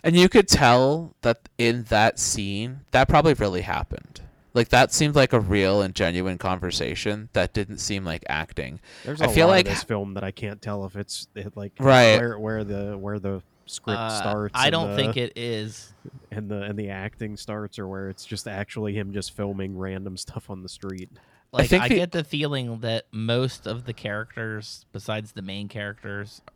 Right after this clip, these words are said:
Speaker 3: they're the only actors.
Speaker 1: Right, that's what I was gonna say.
Speaker 3: And I definitely feel like they, like, they set up the camera, like, in the church, and I felt like all those people were genuine, <laughs> ex-,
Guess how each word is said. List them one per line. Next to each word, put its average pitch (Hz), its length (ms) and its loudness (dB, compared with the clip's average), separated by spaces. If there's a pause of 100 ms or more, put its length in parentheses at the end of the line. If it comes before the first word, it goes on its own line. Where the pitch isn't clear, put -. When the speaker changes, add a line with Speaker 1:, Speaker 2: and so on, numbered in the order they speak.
(340)
Speaker 3:
they're 110 140 0
the 110 160 -2
only 104 220 -4
actors. 107 760 -10 (220)
Speaker 1:
Right, 135 360 10
that's 120 160 2
what 139 60 4
I 135 40 8
was 120 80 2
gonna 113 160 -2
say. 107 360 2 (400)
Speaker 3:
And 117 240 -6
I 120 160 -2
definitely 127 580 -2
feel 120 280 -4
like 107 400 -6 (200)
they, 110 220 -2
like, 107 260 -8
they 113 160 -6
set 123 220 -4
up 113 140 -4
the 98 80 -14
camera, 104 800 -6 (380)
like, 127 180 -2
in 127 120 -4
the 110 80 0
church, 104 580 -4
and 110 100 -4
I 110 60 -2
felt 113 220 0
like 117 200 -2
all 107 160 -2
those 110 180 -4
people 107 300 -6
were 95 140 -6
genuine, 95 540 -6
<laughs> - 0 -
ex-, 107 180 -6